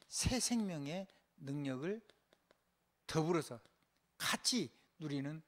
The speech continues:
그런 놀라운 사람을 살리는 역사가 일어나게 되는 것을 믿으시길 바랍니다. 그래서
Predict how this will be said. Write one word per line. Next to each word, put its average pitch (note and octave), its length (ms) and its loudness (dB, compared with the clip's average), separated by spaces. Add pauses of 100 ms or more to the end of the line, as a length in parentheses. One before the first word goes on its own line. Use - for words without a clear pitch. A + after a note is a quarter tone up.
(160)
그런 C3 320 -2
놀라운 C3+ 480 0 (960)
사람을 A3+ 560 8
살리는 C3 460 2
역사가 A#2+ 560 -2
일어나게 A#2+ 560 -2 (300)
되는 C3 240 -2
것을 A#2+ 300 -4 (920)
믿으시길 D#3+ 520 6
바랍니다. E2+ 480 -14 (2250)
그래서 D#3 480 4